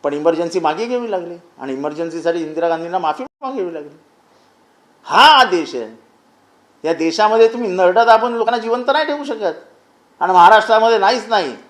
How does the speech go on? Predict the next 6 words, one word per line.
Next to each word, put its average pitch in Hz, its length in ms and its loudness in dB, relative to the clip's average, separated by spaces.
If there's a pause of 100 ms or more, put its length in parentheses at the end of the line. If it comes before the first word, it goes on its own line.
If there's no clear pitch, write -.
(420)
मी 165 260 -6
ह्या 185 300 4
व्या-, 175 420 -4
पत्रकार 156 500 -6
परिषदेतनं 151 640 -12
महाराष्ट्रातल्या 139 680 -6